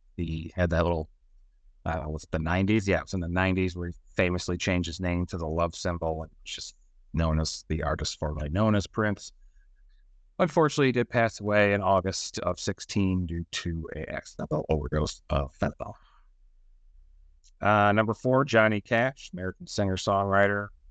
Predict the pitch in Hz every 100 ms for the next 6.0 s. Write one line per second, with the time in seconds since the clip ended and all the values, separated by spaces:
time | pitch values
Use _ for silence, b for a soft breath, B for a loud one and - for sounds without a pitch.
0 | - - - 98 101 90 - 90 87 87
1 | - 90 92 98 95 95 92 110 117 -
2 | _ - - - - - 82 82 82 87
3 | 90 80 - 110 95 98 95 90 95 92
4 | 95 90 90 92 90 98 - 95 - -
5 | 98 95 - 98 95 85 87 87 98